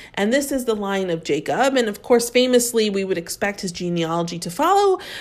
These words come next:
But instead, what follows right after that is the story of Yosef, who at this point is seventeen years old.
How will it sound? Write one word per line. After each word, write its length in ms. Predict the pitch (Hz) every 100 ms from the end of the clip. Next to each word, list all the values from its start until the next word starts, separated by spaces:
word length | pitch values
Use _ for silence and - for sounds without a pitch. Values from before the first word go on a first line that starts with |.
| -
But 120 | 247
instead, 500 | 254 247 - 330 330
what 140 | 254 247
follows 400 | 254 247 240 240
right 180 | 254
after 300 | 330 415 -
that 260 | 262 233 226 - - -
is 300 | 285 294 254
the 120 | 254
story 560 | 240 - 233 208 202 196
of 180 | 175 170
Yosef, 600 | 170 147 156 269 311 359
who 180 | - 208
at 140 | 247 247
this 180 | 277
point 360 | - 277 262 254
is 120 | 190
seventeen 760 | - - 214 233 220 - 202 190
years 260 | 139 123 -
old. 380 | 302 320 302